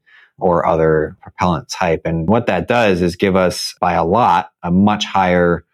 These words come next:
let's call it gas mileage, right? It's a higher efficiency that we use on the second stage, and that gives us the extra elbow room we need to add these reusability systems. And that actually translates into a number of pieces in the mission where we actually have better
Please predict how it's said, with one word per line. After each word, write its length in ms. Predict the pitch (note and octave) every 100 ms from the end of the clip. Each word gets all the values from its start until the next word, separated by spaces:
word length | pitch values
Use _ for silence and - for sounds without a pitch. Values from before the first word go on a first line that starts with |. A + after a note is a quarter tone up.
| _
let's 160 | G2 E2
call 160 | G2
it 120 | E2 D#2+
gas 320 | F#2 F#2 -
mileage, 500 | D#2+ D#2 C#2 - -
right? 260 | F2 E2+ D2
It's 180 | F2 -
a 120 | -
higher 340 | G#2+ G2+ F#2+
efficiency 760 | E2+ - G2 F2+ - F2 E2 D#2+ _ _
that 80 | F#2+
we 140 | F#2
use 360 | D#2+ F#2+ G2+ F#2
on 100 | E2
the 60 | D#2+
second 300 | - F2 D#2+
stage, 180 | E2+
and 100 | D#2+
that 140 | D#2+ D#2+
gives 220 | F#2+ F2
us 220 | E2+ -
the 300 | D#2+ D#2+ D#2 -
extra 280 | D#2 - D#2+
elbow 260 | F2 E2+ D#2+
room 220 | D#2+ D#2
we 100 | D#2
need 260 | E2 E2 D#2+
to 160 | -
add 160 | E2 D#2+
these 160 | D#2+ D#2+
reusability 580 | E2 D#2+ - E2+ E2
systems. 540 | E2 - F2 E2 E2 - _ _ _ -
And 80 | A2
that 80 |
actually 200 | B2 B2
translates 500 | G2 A2 G2 G#2 F#2+
into 180 | F#2+ F#2
a 80 | F2+
number 260 | F#2+ G2 F2+
of 120 | -
pieces 340 | G#2 F2 E2
in 80 | E2+
the 80 | E2
mission 640 | F#2+ G2 F2+ E2+ E2 E2+
where 320 | F2+ E2 E2
we 240 | D#2+ F2 F2
actually 300 | F2 - E2
have 280 | - E2+ E2+ _ -
better 500 | G2 F#2+ F2+ F2